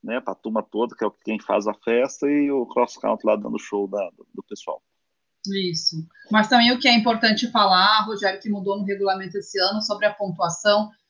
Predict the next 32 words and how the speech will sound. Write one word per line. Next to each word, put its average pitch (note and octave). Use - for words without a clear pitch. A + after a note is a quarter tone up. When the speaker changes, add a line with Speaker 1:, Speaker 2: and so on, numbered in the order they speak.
Speaker 2:
é G#3+
que -
pra A3+
quem C4+
pretende C#4+
ir B3+
pleitear A#3
vagas, G3
a G3
partir G3+
do A#3+
ano B3
que A#3+
vem A3+
deve A3+
começar G#3+
o G#3+
ranking G#3
olímpico, G3
né? F#3
Pra G3+
quem A3+
pretende A#3+
pleitear A3+
vagas F#3
pra G3
ir G3
pra F#3+
Paris G3+
vinte G#3
e -
quatro, G#3